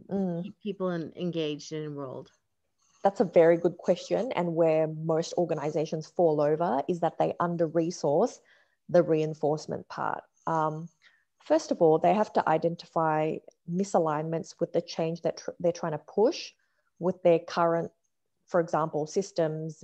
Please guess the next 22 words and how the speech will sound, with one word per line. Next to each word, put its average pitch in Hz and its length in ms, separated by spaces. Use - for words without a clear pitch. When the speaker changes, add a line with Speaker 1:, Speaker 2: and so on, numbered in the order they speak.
Speaker 1:
values, 151 880
um, 143 600
vision. 156 540
So 165 160
I'll 165 100
give 190 200
you 202 60
an 175 60
example. 151 680
I 160 280
was, 156 680
uh, 156 240
the 165 100
global 170 300
change 160 320
lead 160 200
at 156 80
a 139 40
very 147 280
large 147 280
engineering 160 540
company. 147 500